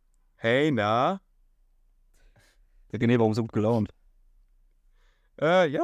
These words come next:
Speaker 1: weil die Saison gleich wieder losgeht. Weil wir heute endlich mal einen gescheiten Innenverteidiger geholt haben und so weiter. Es ist, ist nur Grund zur Freude.
Speaker 2: Ja, heute, heute heißt Mittwoch. Also, ähm,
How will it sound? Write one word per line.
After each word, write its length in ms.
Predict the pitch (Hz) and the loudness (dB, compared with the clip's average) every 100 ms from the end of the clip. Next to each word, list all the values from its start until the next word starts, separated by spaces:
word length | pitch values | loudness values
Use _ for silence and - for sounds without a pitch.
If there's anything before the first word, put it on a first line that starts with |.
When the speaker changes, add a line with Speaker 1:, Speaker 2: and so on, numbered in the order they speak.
| 349 | -2
Speaker 1:
weil 80 | |
die 80 | 226 | -2
Saison 220 | 151 185 | -2 -2
gleich 200 | 277 285 | 0 -2
wieder 140 | 220 208 | -2 0
losgeht. 560 | 185 160 147 117 - - _ | 0 -2 -2 -2 -6 -20 _
Weil 140 | 127 | -4
wir 80 | 135 | -2
heute 180 | 139 143 | -2 -2
endlich 220 | 151 156 | -2 -4
mal 80 | 151 | -4
einen 80 | 139 | -4
gescheiten 280 | 131 139 139 | -2 -2 -2
Innenverteidiger 480 | 156 - 185 175 | -6 -2 -2 -2
geholt 280 | 170 175 175 | -2 -4 -2
haben 180 | 185 175 | 0 0
und 100 | 147 | -2
so 120 | 135 | -2
weiter. 360 | 127 - 123 190 | -2 -2 -4 -6
Es 160 | 143 - | -8 -16
ist, 320 | 110 - - | -20 -20 -18
ist 240 | 110 - | -16 -8
nur 160 | 151 180 | -2 0
Grund 220 | 165 190 | 0 0
zur 100 | 202 | 0
Freude. 320 | 160 165 127 - _ _ _ _ _ _ _ _ _ _ _ _ _ _ _ _ _ | 0 0 0 -6 _ _ _ _ _ _ _ _ _ _ _ _ _ _ _ _ _
Speaker 2:
Ja, 200 | - 120 | -2 0
heute, 380 | 135 175 190 156 | 2 2 2 2
heute 200 | 139 151 | 2 2
heißt 200 | 139 - | 0 -2
Mittwoch. 380 | 139 - 131 - _ _ 123 | -6 -2 -2 -2 _ _ -16
Also, 320 | - 101 104 | -8 -4 -2
ähm, 520 | 104 104 107 104 104 | -2 -2 0 -2 -4